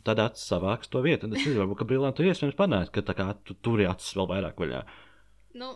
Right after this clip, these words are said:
Speaker 2: jāpiedāvā man brālim šis, es domāju, ka viņš varētu,
Speaker 1: Mhm, viņš
Speaker 2: atbildēt
Speaker 1: noteikti varētu
Speaker 2: man uz šo
Speaker 1: atbildēt.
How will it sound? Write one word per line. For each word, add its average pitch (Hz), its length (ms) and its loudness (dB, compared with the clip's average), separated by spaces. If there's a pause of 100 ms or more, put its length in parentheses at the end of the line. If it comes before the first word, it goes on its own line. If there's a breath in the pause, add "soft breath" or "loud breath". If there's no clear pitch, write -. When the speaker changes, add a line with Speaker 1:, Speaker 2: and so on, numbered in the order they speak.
Speaker 2:
jāpiedāvā 226 560 -8
man 202 180 -14
brālim 196 380 -10
šis, 202 380 -18
es 202 80 -20
domāju, 202 260 -14
ka - 140 -20
viņš 202 160 -20
varētu, 196 340 -14
Speaker 1:
Mhm, 95 220 -2 (340)
viņš 101 160 -8
Speaker 2:
atbildēt 101 80 -4
Speaker 1:
noteikti 87 240 -2
varētu - 0 -
Speaker 2:
man 90 60 -4
uz 87 100 -6
šo 90 60 -4
Speaker 1:
atbildēt. 80 400 -6